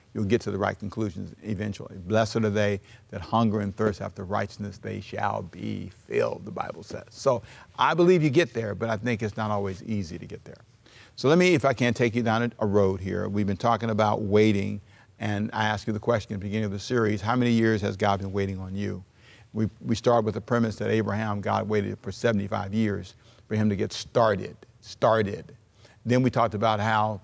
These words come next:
he, God had to wait for him to get past certain distractions. He had people in his life, his, his nephew. He had, he had issues, uh, emotional issues. He and his wife made some bad decisions in chapter sixteen of Genesis,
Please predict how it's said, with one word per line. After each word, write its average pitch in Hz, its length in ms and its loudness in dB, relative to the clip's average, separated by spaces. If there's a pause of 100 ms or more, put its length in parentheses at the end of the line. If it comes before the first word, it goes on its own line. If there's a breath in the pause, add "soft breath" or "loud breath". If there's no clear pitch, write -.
(360 soft breath)
he, 113 120 -4
God 113 240 2
had 110 100 -2
to 107 60 -2
wait 107 180 2
for - 80 -6
him 107 140 0
to 101 40 -2
get 101 140 -6
past 98 260 -2
certain 107 200 -4
distractions. 110 760 -4
He 120 80 -2
had 113 140 -2
people 113 280 -6
in 110 80 -4
his 104 140 -6
life, 107 360 -4
his, 95 240 -12
his 110 180 -8
nephew. 104 560 -2 (340 loud breath)
He 117 120 2
had, 110 360 2
he 110 140 0
had 107 180 2
issues, 107 500 -4 (300 soft breath)
uh, 110 180 0
emotional 110 540 2
issues. 107 640 -4 (120)
He 110 540 -2
and 110 80 2
his 104 140 -4
wife 110 280 -2
made 110 100 -2
some 104 140 -4
bad 107 240 0
decisions 127 560 2
in 98 80 -6
chapter 98 280 -8
sixteen 104 360 -6
of 98 80 -6
Genesis, 104 560 -6